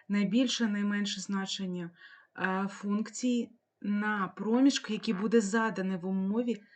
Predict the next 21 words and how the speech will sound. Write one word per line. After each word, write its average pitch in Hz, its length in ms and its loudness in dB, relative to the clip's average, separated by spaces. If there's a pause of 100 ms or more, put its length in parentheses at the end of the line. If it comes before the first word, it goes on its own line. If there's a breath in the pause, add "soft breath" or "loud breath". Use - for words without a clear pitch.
(260 soft breath)
не 196 480 2
обов'язково 202 800 -2
буде 202 240 -4
співпадати 190 840 -4
з 202 100 -8
точками 190 500 -4
мінімум 190 580 0
і 185 120 -4
максимум. 190 640 -4
Нагадую, 208 580 0
точка 240 420 -2
максимуму, 233 720 4 (360 loud breath)
вона 233 140 4
лише 277 220 2
показує, 262 600 2
що 196 140 -8
в 202 60 -12
цій 214 180 -6
точці 254 440 0
відбувається 220 680 0
зміна. 226 500 6